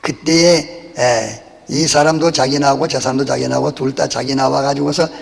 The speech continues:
날뛰게 되면은 그 다음에는 마귀 수임하고 파괴가 될 수밖에 없는 것입니다. 그럴 때는 그저, 어, 목자의 품속으로 들어가요. 어? 그럴 때는 하나님의 뜻을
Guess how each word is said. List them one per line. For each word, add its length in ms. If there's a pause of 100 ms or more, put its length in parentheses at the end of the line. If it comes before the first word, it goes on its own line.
(180)
날뛰게 400
되면은 380
그 160
다음에는 360
마귀 220
수임하고 500 (340)
파괴가 440
될 120
수밖에 360
없는 200
것입니다. 300 (380)
그럴 320
때는 420 (220)
그저, 320
어, 680 (140)
목자의 520
품속으로 500
들어가요. 320 (500)
어? 100 (200)
그럴 180
때는 160
하나님의 540
뜻을 400